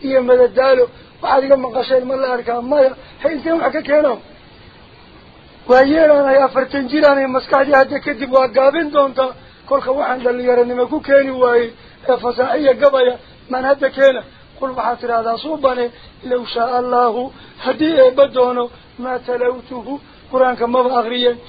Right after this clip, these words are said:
Calaykum korkiina kuma akhriyeen. Ee Ilaaha doonay inaan korkiina ku akhriyo. Oo nabi iga dhigay. Oo rasuul iga dhigay. Oo igu dejiyey.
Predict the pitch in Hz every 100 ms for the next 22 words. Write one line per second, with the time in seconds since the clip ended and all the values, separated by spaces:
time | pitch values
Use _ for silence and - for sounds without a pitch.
0 | - - 285 320 277 285 294 277 277 254
1 | 254 254 277 359 277 240 254 254 247 -
2 | - - 294 285 302 294 262 247 254 254
3 | 254 247 - - - 269 262 254 247 247
4 | 247 240 285 330 240 262 247 247 - -
5 | 254 262 269 254 269 254 269 247 240 233
6 | - - - 254 247 240 330 285 277 269
7 | 254 247 240 - - 262 277 302 339 320
8 | 302 277 262 269